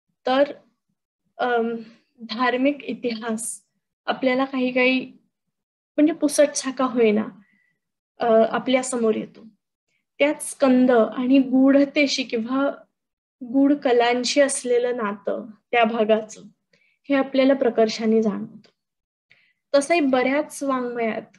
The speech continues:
किंवा साहित्यात कोकणाचा एकूणच, अम,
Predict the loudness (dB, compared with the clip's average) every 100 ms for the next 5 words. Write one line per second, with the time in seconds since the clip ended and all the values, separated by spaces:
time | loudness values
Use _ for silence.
0 | _ -6 -2 -2 -2 -6 -6 -2 0 0
1 | -4 -8 -10 _ _ _ _ _ 2 2
2 | 2 0 -2 -2 -2 -2 -6 -2 -2 0
3 | -4 -8 -18 -20 _ _ _ _ _ _
4 | _ _ _ _ -6 -4 -4